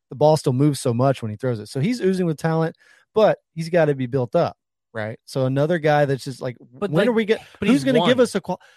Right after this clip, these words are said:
Speaker 2: But he's one guy, and the only one actually pitching well. Okay, we're four
Speaker 1: Right.
Speaker 2: games in. We're overreacting, but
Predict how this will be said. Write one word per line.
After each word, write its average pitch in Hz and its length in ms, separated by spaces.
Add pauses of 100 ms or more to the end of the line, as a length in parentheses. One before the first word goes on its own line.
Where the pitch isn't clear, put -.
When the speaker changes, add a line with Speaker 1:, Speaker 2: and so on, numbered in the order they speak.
(300)
Speaker 2:
But 170 80
he's 160 200
one 151 320
guy, 117 500 (440)
and 139 260 (100)
the 139 140
only 170 160
one 165 160
actually 147 320
pitching 127 460
well. 123 380 (100)
Okay, 110 200 (120)
we're 117 60
four 135 180
Speaker 1:
Right. 127 100
Speaker 2:
games 120 160
in. 107 100
We're 117 100
overreacting, 135 560 (160)
but 143 180